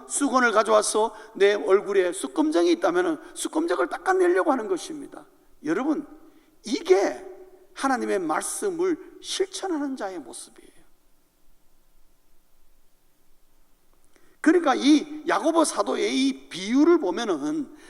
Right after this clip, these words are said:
하나님의 말씀을 듣고 실천하지 않는다는 것이 오히려 이상한 겁니다. 어떻게 자기의 얼굴에 이상이 있는 걸 보고 그냥 돌아갈 수 있습니까?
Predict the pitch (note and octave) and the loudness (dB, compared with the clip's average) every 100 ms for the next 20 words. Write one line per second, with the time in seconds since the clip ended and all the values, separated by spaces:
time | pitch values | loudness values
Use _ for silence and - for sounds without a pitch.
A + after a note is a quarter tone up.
0 | - - E4 E4+ C#4+ C4+ E3 F#3+ B3+ - | -20 0 4 4 4 0 2 0 0 0
1 | D#4+ C#4 - - D4+ E4 - D4 C4+ B3 | 2 2 -2 0 2 2 -2 0 0 0
2 | - - - F#4+ - - F#4 E4 - G3 | -6 -16 -4 -4 -2 -2 0 2 0 -2
3 | A3+ - G3 F3+ E3 D#4+ - E3+ A3 D#4 | -2 0 0 -2 -4 -8 0 2 2 -2
4 | B3+ A#3 - D4 A#3+ D#3+ - - - - | -4 -8 -6 -6 -8 -10 -14 -20 -20 -20
5 | _ - - - - E4 F#4 F#4+ E4+ - | _ -20 -20 -4 2 2 2 0 -2 -2
6 | G#3+ C#4+ D#4+ A#3 A3 D4 C4+ G3+ A3 C4+ | 2 4 4 4 2 2 2 -2 -2 0
7 | C4+ G#3 A#3 G3 - G3+ F#3+ - - - | 0 -2 -2 -2 0 -2 -2 -6 -12 -4
8 | C#4+ G4 D#4 D#4+ - B3+ - - - - | -4 -2 -2 0 -2 -4 -8 -10 -8 -8
9 | - | -10